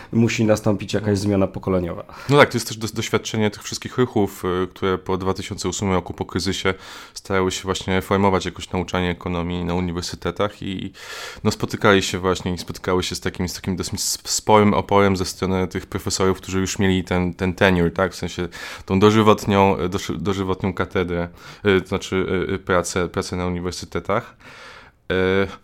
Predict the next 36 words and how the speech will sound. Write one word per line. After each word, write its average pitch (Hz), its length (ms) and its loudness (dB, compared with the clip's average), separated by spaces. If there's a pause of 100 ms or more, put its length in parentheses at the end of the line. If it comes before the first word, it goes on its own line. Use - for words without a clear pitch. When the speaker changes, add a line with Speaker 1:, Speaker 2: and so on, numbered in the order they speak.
Speaker 2:
wiadomo, 113 220 8
że 107 80 2
to - 100 -12
też 107 180 0
zajmuje 104 340 6
czas, 90 360 4
tak? 95 160 -2
Przygotowanie 95 760 2
nowego 95 320 2
kursu, 95 640 2
nauczenie 104 520 8
się - 140 -2
tak - 180 -4
naprawdę 92 380 2
na 95 80 0
zupełnie 95 360 -2
nowych 92 260 -2
rzeczy, 101 480 0 (540)
e, 90 40 0
jeszcze 90 320 -2
w - 100 -14
kontekście 92 720 2
albo 95 220 4
w, 95 120 -10 (160)
w - 80 -8
sytuacji, 95 480 0
w - 40 -20
której 95 180 0
musisz 90 360 -2
dodatkowo 90 400 -4
prowadzić 90 300 -2
pracę 98 220 0
dydaktyczną, 98 840 2
e, 87 60 -2
pracę 92 280 -4
naukową, 95 680 2